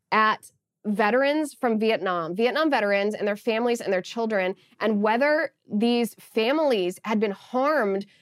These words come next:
by toxic levels or by levels of toxic dioxin, they looked at just the current level of dioxin in the bodies of these people as an indicator of exposure.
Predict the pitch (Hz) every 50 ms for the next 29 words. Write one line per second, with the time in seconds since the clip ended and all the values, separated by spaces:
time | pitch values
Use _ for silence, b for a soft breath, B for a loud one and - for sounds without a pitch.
0 | b b b 196 190 220 226 233 240 240 - - - - - - 247 247 277 277
1 | - 302 269 - 226 214 214 214 208 196 202 214 208 - 208 214 208 214 202 208
2 | 214 214 247 320 370 285 247 190 196 233 269 254 - - _ _ _ _ _ _
3 | - - 220 233 233 226 214 - - - - 277 247 247 247 - - 285 285 285
4 | - - _ - 196 233 226 226 220 220 254 339 349 - - - 185 170 160 175
5 | 208 214 b b b b b b b b 247 262 294 285 269 269 277 330 - -
6 | 370 330 - 302 - - 233 - - - - - 233 240 269 - - 214 208 208
7 | 208 240 240 - 190 208 202 214 185 175 165 185 208 - - 247 233 - - 220
8 | 208 196 185 180 180 185 185 190 185 185 180 - - - 190 170 175 147 180 208
9 | 226 - 202 240 247 240 240 - 247 220 214 190 180 185 - - - - 165 135
10 | 135 - - - _